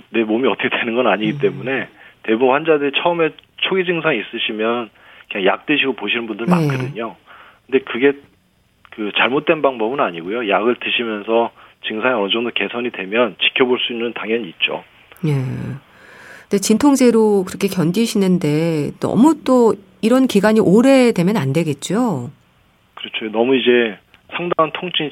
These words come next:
Speaker 1: 지속되고 뭐 쉬어도 좋아지지 않고 증상이 계속되는데 그거를
Speaker 2: 음.
Speaker 1: 방치하실 수는 없고요.
Speaker 2: 예.
Speaker 1: 점점 더 진행했을 때는 나중에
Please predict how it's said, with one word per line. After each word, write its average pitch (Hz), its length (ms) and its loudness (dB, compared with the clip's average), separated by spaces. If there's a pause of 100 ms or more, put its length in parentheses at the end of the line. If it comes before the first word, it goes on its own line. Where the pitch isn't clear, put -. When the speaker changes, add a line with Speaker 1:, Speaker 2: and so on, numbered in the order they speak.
Speaker 1:
지속되고 131 840 2 (760)
뭐 107 180 -4
쉬어도 165 400 2
좋아지지 113 480 0
않고 101 320 -2
증상이 113 440 -4
계속되는데 113 680 -2
그거를 107 400 2
Speaker 2:
음. 143 120 -4
Speaker 1:
방치하실 110 580 -6 (240)
수는 135 140 -4
없고요. 104 440 -4
Speaker 2:
예. 135 280 -2 (100)
Speaker 1:
점점 120 360 -2
더 120 120 0
진행했을 117 480 -2
때는 113 600 -2 (560)
나중에 113 380 -2